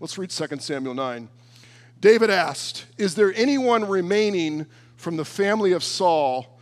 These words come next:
I can show" what? "Kindness to for Jonathan's sake." There was a servant of Saul's family named Ziba. They summoned him to David, and the king said to him, "Are you Ziba?"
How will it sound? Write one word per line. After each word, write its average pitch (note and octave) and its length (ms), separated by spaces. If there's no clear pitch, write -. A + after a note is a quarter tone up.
I D#3 120
can D3+ 180
show" D3 260
what? D#3 320
"Kindness F3+ 560
to C3+ 300
for D3 400
Jonathan's C3 880
sake." - 560
There F#3 160
was G3 200
a - 40
servant A#3 460
of C#3+ 80
Saul's D3+ 800
family E3+ 520
named C3+ 260
Ziba. B2 420
They F3 120
summoned G#3 480
him E3+ 220
to E3 80
David, C3 500
and D3+ 100
the D3 80
king G#3+ 300
said F#3+ 280
to C#3+ 80
him, D#3 300
"Are F3+ 220
you F3+ 240
Ziba?" E3 480